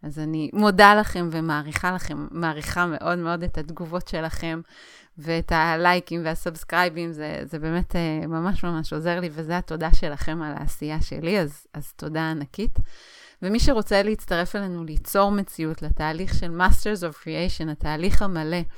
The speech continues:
ששישה חודשים ביחד איתי עם הצוות שלי ללמוד לעומק את המודל של יצירת מציאות, לעבור תהליך טרנספורמציה עמוק של שינוי וצמיחה,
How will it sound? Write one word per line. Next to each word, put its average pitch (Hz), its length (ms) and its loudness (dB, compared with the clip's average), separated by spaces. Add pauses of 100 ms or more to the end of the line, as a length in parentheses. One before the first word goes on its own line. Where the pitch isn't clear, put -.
(380)
ששישה - 500 0
חודשים 175 640 -2
ביחד 165 420 2
איתי 170 300 -2
עם 151 120 -2
הצוות 180 480 0
שלי 151 300 -4
ללמוד 165 520 -2
לעומק 170 520 0
את 165 120 -8
המודל 156 340 -4
של - 140 -8
יצירת 160 440 -2
מציאות, 160 460 -10
לעבור 160 360 -6
תהליך 170 440 -2 (480)
טרנספורמציה 185 1200 4 (120)
עמוק 190 560 -2 (360)
של 175 260 0
שינוי 196 600 -4
וצמיחה, 170 760 2